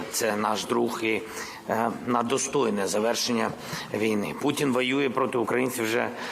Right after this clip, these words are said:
багато років. Роки гібридної війни, роки повномасштабної війни. Росія має багато ресурсів та взагалі не рахує свої людські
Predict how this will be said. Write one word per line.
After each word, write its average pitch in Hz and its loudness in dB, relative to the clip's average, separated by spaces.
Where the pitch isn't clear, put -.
багато 131 2
років. 104 0
Роки 131 2
гібридної 123 2
війни, 120 2
роки 120 0
повномасштабної 120 2
війни. 127 0
Росія 135 2
має 123 2
багато 117 2
ресурсів 120 0
та 120 0
взагалі 120 2
не 120 2
рахує 131 2
свої 123 0
людські 120 0